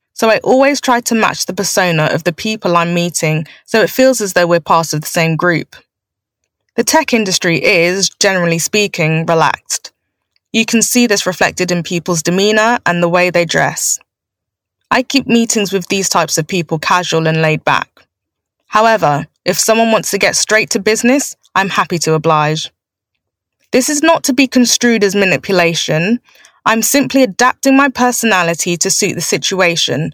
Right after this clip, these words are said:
just as I would dress and behave differently in a Michelin star restaurant than I would at my local pizza parlor. Striking a balance.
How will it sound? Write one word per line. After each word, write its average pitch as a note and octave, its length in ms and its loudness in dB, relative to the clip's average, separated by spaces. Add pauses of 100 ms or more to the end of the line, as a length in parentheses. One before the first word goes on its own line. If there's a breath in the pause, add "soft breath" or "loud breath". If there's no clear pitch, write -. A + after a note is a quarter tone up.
(460)
just - 240 2
as B3+ 140 2
I B3+ 80 4
would A#3+ 160 2
dress A3 320 0
and G3 100 -6
behave E3+ 520 0
differently E3+ 640 0
in F3 120 0
a F3 60 2
Michelin A#3 460 2
star G3+ 320 2
restaurant F#3 580 0 (240 loud breath)
than A3 140 2
I A3+ 80 4
would G#3 240 0
at F#3+ 80 0
my F#3+ 120 2
local F3 360 0
pizza E3 340 -4
parlor. D#3 520 -2 (1300)
Striking C#4 560 2
a A3 60 2
balance. D3+ 680 -2